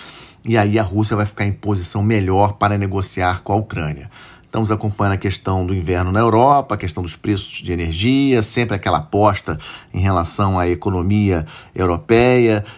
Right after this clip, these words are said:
é, economia dos Estados Unidos, é, sofrendo em função aí dos, dos custos de energia, et cetera. Mas a impressão que dá é que isso,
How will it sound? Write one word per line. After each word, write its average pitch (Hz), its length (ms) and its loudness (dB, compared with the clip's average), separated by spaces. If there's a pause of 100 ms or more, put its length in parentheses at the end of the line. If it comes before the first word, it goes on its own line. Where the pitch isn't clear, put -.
(100)
é, 87 240 0
economia 92 600 0
dos 82 140 -6
Estados 85 300 -2
Unidos, 85 520 -6
é, 82 220 -6
sofrendo 90 640 0
em - 20 -6
função 87 460 -4
aí 87 80 0
dos, - 320 -10
dos - 220 -12
custos 113 440 2
de 82 100 -2
energia, 95 760 2
et 82 80 -6
cetera. 123 520 0 (460)
Mas 139 720 2 (160)
a 113 100 0
impressão 120 460 0
que 117 140 -6
dá 110 300 4
é 113 40 -4
que 113 420 -10 (300)
isso, 120 340 -6